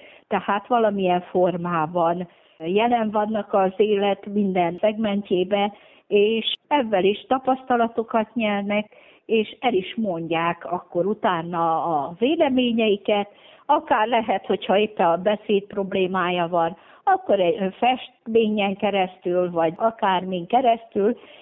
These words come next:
és ezt elemezve rá fogunk jönni a, a probléma megoldására. Tagja vagyunk, mint Izida Egyesület, a fogyatékkal élő személyek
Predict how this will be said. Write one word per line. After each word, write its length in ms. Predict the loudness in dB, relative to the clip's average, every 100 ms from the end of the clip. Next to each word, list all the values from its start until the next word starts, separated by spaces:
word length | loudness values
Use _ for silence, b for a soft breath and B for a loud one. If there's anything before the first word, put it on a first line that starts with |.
| B
és 180 | -4 -2
ezt 480 | 0 -2 -2 -2 0 -2
elemezve 1040 | 0 2 2 2 0 -2 0 0 2 2 0 b b _
rá 240 | 0 0
fogunk 480 | 0 -4 -2 -2 0
jönni 460 | 2 2 0 -2 -2
a, 520 | 0 0 0 -2 -4
a 60 | -6
probléma 500 | -4 -4 -2 -6 -6
megoldására. 1200 | -8 -8 -6 -8 -8 -10 -10 -10 -10 -10 -12 -16 -20 _
Tagja 440 | 0 2 0 0
vagyunk, 440 | 2 0 0 -2 -2
mint 300 | -4 -4 -4
Izida 640 | -2 0 2 4 4 0 -6 _
Egyesület, 840 | -2 0 -2 -2 -4 0 2 2 -2 B B B B
a 480 | 0 4 4 2 0 -6 -4
fogyatékkal 760 | -2 2 2 2 -2 0 0
élő 640 | 2 2 2 4 4 2 -2 -2
személyek 760 | 0 2 2 4 2 0 -6